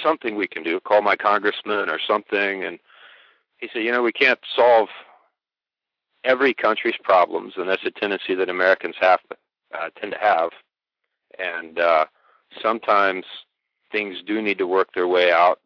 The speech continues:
because God's justice is at work. You know, a people may have been, um, in rebellion against God, and these hard things that we grieve over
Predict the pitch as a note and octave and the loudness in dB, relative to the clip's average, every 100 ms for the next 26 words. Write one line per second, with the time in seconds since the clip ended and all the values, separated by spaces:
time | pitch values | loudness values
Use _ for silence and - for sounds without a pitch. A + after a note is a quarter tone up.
0 | _ F2+ G2 F#2 E2+ - - _ _ - | _ -14 -6 -6 -6 -14 -18 _ _ -8
1 | G2+ F#2+ - F#2+ F#2+ - D2+ - D#2+ - | -4 -4 -6 -2 -2 -2 -14 -14 -16 -14
2 | - - - - _ _ _ _ _ E2+ | -10 -10 -12 -20 _ _ _ _ _ -14
3 | D#2 D2+ _ _ F2 - G2 F2+ F2 F2 | -14 -16 _ _ -12 -10 -4 -4 -2 -2
4 | E2+ E2 D#2+ F2 D#2+ - _ _ _ _ | 0 -2 -2 -6 -6 -16 _ _ _ _
5 | _ F2 E2+ D#2 _ _ F#2+ F#2 F2+ G#2 | _ -8 -8 -10 _ _ -12 -8 0 4
6 | G#2+ G2 F2 F#2+ - F2 F#2+ A#2 G#2+ F#2 | 4 2 -4 -6 -6 0 4 4 4 -2
7 | F2+ - B2 A#2 - F2+ F#2+ - E2+ D2+ | -6 0 0 0 -4 -8 -8 -6 -8 -8
8 | _ _ _ _ _ A#2 A#2+ G#2+ A#2 A#2 | _ _ _ _ _ -12 -8 -2 -2 2
9 | F#2 F2+ F2+ F2+ | 2 0 -4 -10